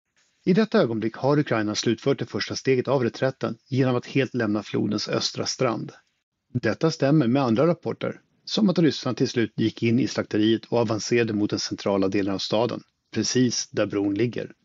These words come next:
Den förebyggande sprängningen av denna bro är sannolikt en indikator på att ukrainska trupper försöker hämma ryska rörelser i östra Bachmut, särskilt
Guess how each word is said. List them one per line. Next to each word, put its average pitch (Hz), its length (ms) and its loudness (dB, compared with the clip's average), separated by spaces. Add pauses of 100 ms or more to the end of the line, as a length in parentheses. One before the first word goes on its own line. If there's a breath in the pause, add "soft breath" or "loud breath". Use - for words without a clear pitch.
(680)
Den 143 140 2
förebyggande 175 640 4
sprängningen 117 400 0
av 123 120 2
denna 110 180 2
bro 101 220 -2
är 123 100 2
sannolikt 113 580 0
en 123 100 0
indikator 110 520 -2
på - 140 -4
att - 80 -2
ukrainska 110 400 -2
trupper 107 400 -4
försöker - 440 -6
hämma 110 360 0
ryska 110 300 -2
rörelser 107 600 0
i 131 180 2
östra 107 240 -2
Bachmut, 104 500 -4 (300)
särskilt 113 520 -2